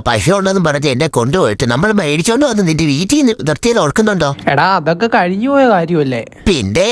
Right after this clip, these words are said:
Speaker 1: കഴിഞ്ഞുപോയ കാര്യോ? അയാളാണെങ്കിൽ കാളേനെ പിടിച്ച് പെയിന്റ് അടിച്ച് തന്നിട്ട് അതിന്റെ അകടിന്റെ അവിടെ ഗ്ലൗസും കെട്ടിവെച്ച് ചുമല വെള്ളം നിറച്ച് തന്നു.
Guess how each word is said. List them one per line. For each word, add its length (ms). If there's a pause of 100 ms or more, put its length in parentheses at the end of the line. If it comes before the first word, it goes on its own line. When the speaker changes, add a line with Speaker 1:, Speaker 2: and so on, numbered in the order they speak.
Speaker 1:
കഴിഞ്ഞുപോയ 640
കാര്യോ? 480
അയാളാണെങ്കിൽ 760 (280)
കാളേനെ 440
പിടിച്ച് 280
പെയിന്റ് 340
അടിച്ച് 200
തന്നിട്ട് 260
അതിന്റെ 260
അകടിന്റെ 420
അവിടെ 180
ഗ്ലൗസും 460
കെട്ടിവെച്ച് 520 (280)
ചുമല 360
വെള്ളം 320
നിറച്ച് 360
തന്നു. 360